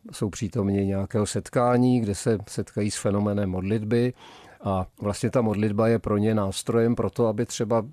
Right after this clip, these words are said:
vyřešili nějakou svou věc a najednou zjistí, že to zafungovalo. Mají pocit, že prožili nějakou zkušenost vyslyšené modlitby, změny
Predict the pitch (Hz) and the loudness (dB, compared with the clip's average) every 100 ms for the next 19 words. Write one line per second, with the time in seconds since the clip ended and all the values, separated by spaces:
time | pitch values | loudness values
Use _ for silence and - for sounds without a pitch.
0 | - 131 - 110 101 104 - 104 98 104 | -14 -16 -8 -4 -2 -2 -2 -2 0 -4
1 | 95 107 - 113 98 98 113 - 107 104 | -4 -4 -2 -2 0 0 -2 -2 0 0
2 | 107 123 110 104 - 120 113 117 107 101 | 2 0 0 -4 -2 -2 -2 -2 -2 0
3 | 120 113 104 90 90 87 98 107 98 - | 0 2 2 -2 -4 -4 -4 -4 -6 -4
4 | 113 104 110 101 95 107 107 110 117 110 | -4 -2 -2 0 0 0 0 0 -2 -2
5 | 113 - 117 113 - 104 - 120 - 120 | -4 -2 0 0 -2 -6 -2 -2 2 2
6 | 101 95 104 104 107 117 113 113 107 107 | 2 0 0 0 2 2 4 4 2 0